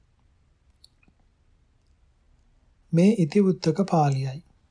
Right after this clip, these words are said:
යෝ රාගක්ඛයෝති රාගස්ස කයෝ කීනා කරෝ අභාවෝ අච්ඡන්ත මනුප්පාදෝ සීතලී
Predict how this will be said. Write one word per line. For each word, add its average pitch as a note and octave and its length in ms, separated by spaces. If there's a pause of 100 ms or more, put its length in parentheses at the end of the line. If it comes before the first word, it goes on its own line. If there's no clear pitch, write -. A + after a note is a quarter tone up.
(2750)
යෝ G3+ 240
රාගක්ඛයෝති F3 1000
රාගස්ස D#3 480 (200)
කයෝ D#3+ 420
කීනා E3 560 (500)
කරෝ E3 360 (160)
අභාවෝ D#3 680 (560)
අච්ඡන්ත F3+ 600 (240)
මනුප්පාදෝ D#3 1000 (600)
සීතලී F3+ 760